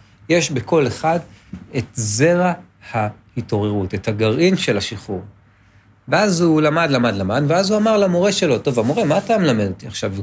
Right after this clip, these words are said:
שעות אתה מלמד אותי כבר, די, חלאס, הבנתי, יש בי את הדבר הזה. מה יש לי ללמוד?"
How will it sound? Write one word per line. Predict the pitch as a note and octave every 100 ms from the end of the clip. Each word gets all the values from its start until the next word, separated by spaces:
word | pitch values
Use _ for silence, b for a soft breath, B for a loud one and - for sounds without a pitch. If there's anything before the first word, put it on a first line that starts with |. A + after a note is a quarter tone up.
| -
שעות | - C#3 C#4 C4+
אתה | A#3+
מלמד | A3+ A#3 A3+
אותי | - B2+
כבר, | A2 G#2+
די, | F#3+ F#3+
חלאס, | - A3+ D3 A#2+
הבנתי, | A#2+ A3 - A#2
יש | C#3 D3
בי | D#3+ E3
את | D#3
הדבר | D#3+ E3 A3+ G#3
הזה. | F#2 - _ _ _ _ _ -
מה | A#2
יש | -
לי | E3
ללמוד?" | F3+ A3 G#3